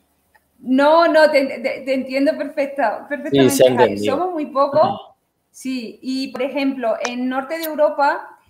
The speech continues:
Speaker 1: sí que se ha quedado un poco más viva esa tradición, ese uso de telares,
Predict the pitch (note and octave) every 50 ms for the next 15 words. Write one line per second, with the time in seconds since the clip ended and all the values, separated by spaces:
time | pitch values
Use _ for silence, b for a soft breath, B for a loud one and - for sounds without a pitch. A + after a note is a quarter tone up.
0 | b b b b - - D#4 - - E4 D#4 E4 D#4+ C#4 D4+ C#4+ C#4+ D4 C#4 -
1 | C#4 C#4 C#4 C#4+ C4 C4 B3+ C4+ D4+ D4 - - _ _ _ _ _ _ A3 G#3
2 | G#3 C4+ D4+ D#4 C4 A3 F#3 - - - - D4 D4 D4 C4+ B3+ B3 B3 B3 A#3
3 | - - C#4 D4+ C#4+ C4+ C4+ C4 C4 C4+ - D4 C4+ C4+ D4 C#4 - C#4 B3+ A#3+
4 | A#3 - - A3+ G#3+ G#3+ A3+ A#3+ C4 C4+ B3 C4 C#4 -